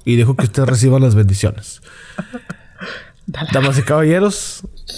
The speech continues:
Speaker 1: la segunda palabra de la semana en Quema Madera.
Speaker 2: Arriba,
Speaker 1: Pepe, el
Speaker 2: Juárez. Ah,
Speaker 1: chavorruco
Speaker 2: chinga, ¿por
Speaker 1: nos
Speaker 2: qué la
Speaker 1: ilustra.
Speaker 2: segunda?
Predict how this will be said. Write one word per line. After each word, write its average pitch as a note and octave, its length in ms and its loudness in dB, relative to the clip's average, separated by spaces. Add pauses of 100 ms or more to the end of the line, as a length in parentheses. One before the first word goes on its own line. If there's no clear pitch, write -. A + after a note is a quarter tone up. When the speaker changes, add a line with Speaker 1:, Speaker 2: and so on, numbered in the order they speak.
(840)
Speaker 1:
la C3 200 0
segunda F3+ 420 0
palabra D3 340 2
de C#3+ 80 4
la B2+ 120 4
semana B2+ 380 4
en C3+ 80 4
Quema G#2+ 240 4
Madera. C#3+ 440 4 (960)
Speaker 2:
Arriba, A3 320 0
Speaker 1:
Pepe, C#3+ 80 2
el C3+ 40 2
Speaker 2:
Juárez. A#2 200 2
Ah, - 40 2
Speaker 1:
chavorruco A#2 240 4
Speaker 2:
chinga, G3+ 160 2
¿por D3 100 0
Speaker 1:
nos B2+ 120 2
Speaker 2:
qué G#2+ 60 4
la - 80 4
Speaker 1:
ilustra. E3 200 0
Speaker 2:
segunda? G3+ 360 0